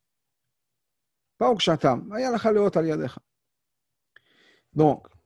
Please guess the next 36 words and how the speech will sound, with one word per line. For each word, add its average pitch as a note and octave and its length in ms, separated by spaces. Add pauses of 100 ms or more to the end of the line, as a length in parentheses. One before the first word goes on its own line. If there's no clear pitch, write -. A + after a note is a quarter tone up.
(160)
c'est - 200
exactement E3+ 480
les E3 80
mêmes C#3+ 160
mots. A2 220
Kozman G3 460
shel, C3 280 (100)
shel B2+ 300
yad, C3+ 560 (120)
biyad, B2 420
ten C3+ 120
shel B2+ 160
rosh A#2 180
bosh. G2 220
Tant F3 160
qu'on C#3+ 180
a C#3+ 60
les B2+ 100
tefilin C3 220
de B2 80
la A#2 100
main B2 140
sur A2+ 160
la A2 80
main, A2 220
il E2+ 80
faut - 100
mettre G#2 200
les G#2 40
tefilin G#2+ 200
de G2+ 80
la F#2+ 80
tête - 140
sur - 120
la - 80
tête. - 240